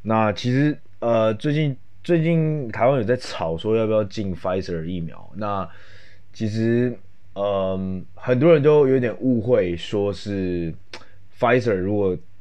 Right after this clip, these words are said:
我们如果从复兴，就是中国的那个复兴那边进口的话，那个，那边是中国的疫苗，而其实不是的。那，呃，事情是这样，就是当时呢，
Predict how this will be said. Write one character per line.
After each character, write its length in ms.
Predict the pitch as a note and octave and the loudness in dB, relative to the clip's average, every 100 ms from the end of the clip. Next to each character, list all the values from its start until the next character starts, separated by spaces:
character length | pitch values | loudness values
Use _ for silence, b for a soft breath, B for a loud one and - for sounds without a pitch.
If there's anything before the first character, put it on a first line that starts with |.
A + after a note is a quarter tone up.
| - | -12
我 100 | - | -8
们 180 | G2+ G2 | -4 0
如 120 | G#2+ | 2
果 140 | A2+ G#2 | 2 2
从 220 | - F#2 | -2 -8
复 240 | E2+ B2+ G#2 | -4 -2 -2
兴， 200 | G2 F#2+ | -2 -2
就 120 | G#2+ | 0
是 100 | G#2+ | 0
中 240 | A#2 A2+ | 0 0
国 160 | G2 F2+ | 0 0
的 60 | |
那 60 | F#2+ | -2
个 60 | G2+ | -4
复 240 | - A#2 | -2 -2
兴 200 | G2 G2+ | -2 -4
那 100 | G2 | -4
边 180 | G2 G2 | -2 -4
进 200 | - G2+ | -4 -4
口 200 | - D#2 | -6 -8
的 40 | D#2+ | -6
话， 180 | F2+ | -4
那 120 | F2 F#2 | -4 -4
个， 140 | F#2 | -6
那 140 | F#2+ G2+ | -6 -4
边 140 | G2 | -4
是 120 | F2 | -6
中 220 | F2 G2 F#2 | -4 -4 -4
国 140 | E2 | -6
的 60 | D#2+ | -6
疫 60 | |
苗， 160 | E2 C2 | -6 -4
而 120 | A#2 | -4
其 120 | G2+ | -2
实 60 | F#2+ | -4
不 180 | D#2+ E2+ | -4 -6
是 240 | - G2+ | -6 -8
的。 160 | D2+ - | -8 -8
那， 380 | G2 G#2 G#2 G#2 B B B B B B | -8 -6 -6 -8 B B B B B B
呃， 160 | - G2+ | -4 -2
事 180 | C#3+ | -2
情 220 | A2+ G2+ G#2+ | -2 -2 0
是 60 | |
这 80 | A2+ | 2
样， 200 | G#2+ E2+ | 2 0
就 140 | F#2 E3 | 0 2
是 280 | E3 D#3+ - b b b - - - - - - - - - | 4 2 0 b b b -14 -14 -14 -14 -14 -14 -14 -14 -4
当 240 | - E3+ F3+ | 0 2 2
时 300 | - G#2+ G#2+ | -2 -4 0
呢， 440 | G#2+ G#2+ G#2 G#2+ | 2 2 0 -2